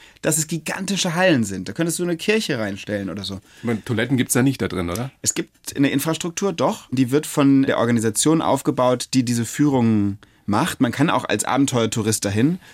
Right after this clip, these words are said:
Speaker 1: Wir als Kinoteam sind da irgendwie quasi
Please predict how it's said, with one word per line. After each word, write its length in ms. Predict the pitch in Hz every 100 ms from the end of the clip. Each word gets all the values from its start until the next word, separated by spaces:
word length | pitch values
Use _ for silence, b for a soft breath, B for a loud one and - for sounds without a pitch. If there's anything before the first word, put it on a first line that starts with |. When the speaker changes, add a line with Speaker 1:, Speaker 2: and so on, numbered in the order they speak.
| B B -
Speaker 1:
Wir 460 | 117 131 156 170
als 380 | - 113 - -
Kinoteam 760 | - 165 156 - 147 143 143 -
sind 340 | 127 135 131
da 280 | 120 117 113
irgendwie 300 | 104 113 113
quasi 400 | - 110 104 104